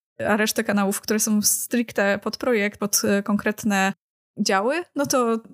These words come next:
wszystko działa i wszystko jest jasne i nikt nie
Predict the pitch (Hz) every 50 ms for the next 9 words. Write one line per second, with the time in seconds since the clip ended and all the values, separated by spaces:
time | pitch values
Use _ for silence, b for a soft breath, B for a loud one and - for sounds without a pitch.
0 | - _ _ _ _ _ - - - - - 226 202 202 170 180 185 185 185 180
1 | - - 190 180 185 196 208 214 - - 196 208 - - - 190 190 185 - -
2 | - - - 196 - - - 208 - - - 214 226 214 202 190 190 190 185 190
3 | 202 190 190 - - - 208 190 180 180 180